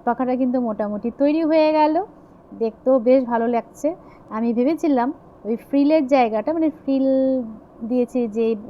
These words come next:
শপিং ব্যাগের কাপড়টা দিয়ে, ওখানে ভেবেছিলাম যে গামছা দিয়ে, উম, ফ্রিল দেব, তাতে কিন্তু আরও বেশি ভালো লাগতো। নেক্সট আমি একটা করব ওই গামছা দিয়ে ফ্রিল দিয়ে।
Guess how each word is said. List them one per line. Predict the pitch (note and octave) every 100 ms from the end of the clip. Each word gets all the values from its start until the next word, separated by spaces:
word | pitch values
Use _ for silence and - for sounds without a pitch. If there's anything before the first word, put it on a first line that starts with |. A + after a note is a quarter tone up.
| G#3
শপিং | G3+ A3+ A3+
ব্যাগের | G#3+ A3
কাপড়টা | G#3+ G3+ G#3 G3+ A3
দিয়ে, | G#3 C#4+ C4+ C#4 - - - - - -
ওখানে | - B3
ভেবেছিলাম | C4+ C#4+ C#4+ E4+ E4+
যে | B3+
গামছা | G3+ G#3+ A3 A#3 - D4
দিয়ে, | C4 G#3+ C#4+ - - - -
উম, | C4 G3 G3 F#3+ F#3+ F#3 - - - -
ফ্রিল | - A3+ F#3+
দেব, | F3 D#3+ E3+ - - -
তাতে | G#3+ C#4
কিন্তু | C#4+ C4+
আরও | A#3
বেশি | B3+ C4 C#4
ভালো | - G#3 A#3
লাগতো। | A3+ E3+ - G3+ - - -
নেক্সট | A3 B3+ C4+ - -
আমি | A#3 A#3 A#3
একটা | G#3+ G#3+ A#3+
করব | A3+ A3+ A#3+ G#3+ D#4+ B3
ওই | G3+ F#3
গামছা | G#3 G#3 G#3 A3
দিয়ে | A3
ফ্রিল | G3 G3 F3+ E3
দিয়ে। | D#3+